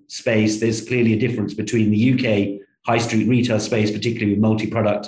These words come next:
retailing, and India. There's all sorts of reasons why they may, uh, in India, have a different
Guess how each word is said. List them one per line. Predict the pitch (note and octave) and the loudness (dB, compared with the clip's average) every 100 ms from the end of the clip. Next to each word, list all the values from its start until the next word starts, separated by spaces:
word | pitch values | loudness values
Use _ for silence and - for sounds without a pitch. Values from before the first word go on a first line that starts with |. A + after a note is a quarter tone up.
| - _ _ A#2 | -16 _ _ 0
retailing, | C3 B2 A#2 G#2 G2+ G2+ F#2 | 2 2 0 2 2 0 -2
and | G#2+ G#2+ G2+ G2 - | -2 0 0 -2 0
India. | C#3 G#2+ F#2 | 0 2 0
There's | F#2 G2 F#2 - - _ _ _ _ A#2+ | -2 -2 -4 -8 -16 _ _ _ _ -2
all | A#2+ | -2
sorts | C#3 C3 - | 2 0 0
of | F#2+ | 0
reasons | A2 G#2+ F#2+ | 2 2 0
why | G#2+ A2 G2+ | 2 2 2
they | G#2+ G#2+ | 0 0
may, | G#2+ G2+ G2 - - _ - | 0 -2 -4 -8 -16 _ -8
uh, | G2+ G2 F#2+ F#2+ | -2 0 -2 -2
in | G#2+ | 0
India, | D3+ C3+ A2+ | 2 2 2
have | A2+ A#2 G#2 | 2 0 0
a | |
different | A#2+ A2 A2 G#2 - | -4 -2 -2 -2 -6